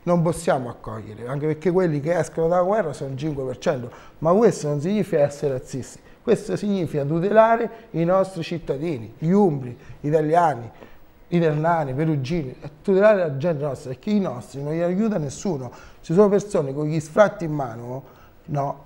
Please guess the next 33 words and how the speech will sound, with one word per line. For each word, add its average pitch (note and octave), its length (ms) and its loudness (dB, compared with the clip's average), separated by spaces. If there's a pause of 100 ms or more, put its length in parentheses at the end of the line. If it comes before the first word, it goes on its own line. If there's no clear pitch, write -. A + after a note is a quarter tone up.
e G3 140 -2
non G3 180 6
hanno F3+ 300 6
perso E3 360 0
pure E3 220 2
il D3 60 -2
posto - 360 -2
di E3+ 60 2
lavoro C#3 440 0
e A#3 140 6
non G3 160 2
li G#3 40 2
aiuta A3 320 4
nessuno. F3 560 -4 (220)
Qui A#3 160 2
un F#3 100 4
appello E3+ 420 0
alla E3 160 2
Caritas, E3 420 2
che C#3+ 120 -6
a C#3 60 -4
volte D#3+ 360 -2
pure C3+ 140 -6
quella C#3 240 -2
chiude C3+ 280 -4
le C#3+ 100 -4
porte, B2+ 480 -6 (240)
bisogna E3+ 540 2
aiutare C#3 600 -2
prima A3 520 2
i D3+ 100 -2
nostri G3+ 460 -2
cittadini. A#2+ 800 -6